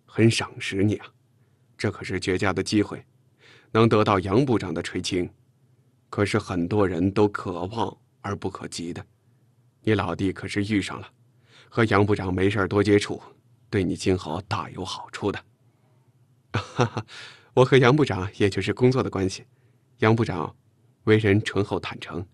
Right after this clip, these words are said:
对人很热情，都是这样的。啊，<laughs> 是吗？我可感觉杨部长看你的眼神和别人不一样呢。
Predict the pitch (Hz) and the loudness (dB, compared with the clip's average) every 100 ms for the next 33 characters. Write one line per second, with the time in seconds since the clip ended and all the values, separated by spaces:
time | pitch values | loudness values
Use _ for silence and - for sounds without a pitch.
0 | _ 110 95 117 78 107 101 - - _ | _ 0 2 0 -4 -2 -2 -4 -16 _
1 | _ _ _ _ - 123 113 95 85 92 | _ _ _ _ -4 -2 -2 -6 -8 -10
2 | - _ _ _ _ _ _ _ _ _ | -14 _ _ _ _ _ _ _ _ _
3 | _ _ _ _ _ - 95 - - 127 | _ _ _ _ _ -12 -12 -14 -4 -4
4 | 107 107 - - 92 82 - _ - - | -2 -4 -4 -4 -4 -4 -10 _ -20 -20
5 | - - _ _ _ 107 113 113 95 98 | -20 -20 _ _ _ 2 2 2 2 2
6 | 95 92 104 101 80 - - 92 90 - | 2 2 0 0 -4 -6 -4 -4 -4 -8
7 | - - 90 85 87 87 87 87 - - | -10 -8 -10 -8 -10 -6 -4 -4 -4 -10
8 | 78 85 - | -10 -10 -10